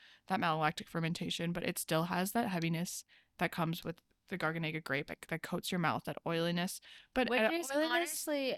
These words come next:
Speaker 2: it's surprising that this one is steel.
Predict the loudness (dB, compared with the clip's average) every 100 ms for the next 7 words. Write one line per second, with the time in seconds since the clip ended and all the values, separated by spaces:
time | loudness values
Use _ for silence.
0 | -2 -6 -6 -6 -4 -4 2 4 4 2
1 | -2 -4 -4 -6 -6 -8 -8 -6 -4 -4
2 | -6 -6 -6 -6 -6 -4 -4 -8